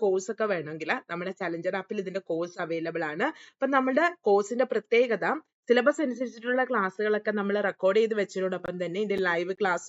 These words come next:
ഉണ്ട്, ഡെയിലി മോക്ക് ടെസ്റ്റ്, റിവിഷനും മെന്റർ സപ്പോർട്ടും ഒക്കെ ഉണ്ട്. സ്റ്റഡി മെറ്റീരിയൽസ് നമ്മൾ പ്രൊവൈഡ് ചെയ്യുന്നതാണ്. ഇത് കോഴ്സ് പർച്ചേസ് ചെയ്യാൻ താല്പര്യമുള്ളവര് ഡബ്ല്യു ഡബ്ല്യു ഡോട്ട് ചലഞ്ചർ ആപ്പ് ഡോട്ട് ഇൻ ഇത് വെബ്സൈറ്റിലേക്ക് കയറി ഇവിടെ നമ്മുടെ പ്രോഡക്റ്റ് എല്ലാം ഉണ്ട്,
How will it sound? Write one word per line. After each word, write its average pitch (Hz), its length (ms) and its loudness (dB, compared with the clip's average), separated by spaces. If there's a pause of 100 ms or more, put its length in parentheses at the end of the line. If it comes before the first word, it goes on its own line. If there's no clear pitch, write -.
ഉണ്ട്, 160 160 -2 (100)
ഡെയിലി 165 280 2 (360)
മോക്ക് 214 240 2
ടെസ്റ്റ്, 240 360 4
റിവിഷനും 180 480 -2
മെന്റർ 165 280 -4
സപ്പോർട്ടും 190 420 -2
ഒക്കെ 185 280 -4
ഉണ്ട്. 156 180 0 (360)
സ്റ്റഡി 208 340 2
മെറ്റീരിയൽസ് 185 580 2
നമ്മൾ 165 180 0 (140)
പ്രൊവൈഡ് 165 380 0
ചെയ്യുന്നതാണ്. 170 500 0 (240)
ഇത് 175 100 -2 (120)
കോഴ്സ് 226 340 6
പർച്ചേസ് 196 320 -2
ചെയ്യാൻ 190 240 2
താല്പര്യമുള്ളവര് 170 720 0 (360)
ഡബ്ല്യു 220 360 6
ഡബ്ല്യു 208 320 4
ഡോട്ട് 180 220 0
ചലഞ്ചർ 170 420 0
ആപ്പ് - 160 -6
ഡോട്ട് 165 180 -6
ഇൻ 165 120 -8
ഇത് 180 140 -4
വെബ്സൈറ്റിലേക്ക് 180 680 -2
കയറി 165 240 -2
ഇവിടെ 180 240 -4
നമ്മുടെ 175 200 -2 (120)
പ്രോഡക്റ്റ് 170 480 -2
എല്ലാം 170 300 0
ഉണ്ട്, 151 140 -6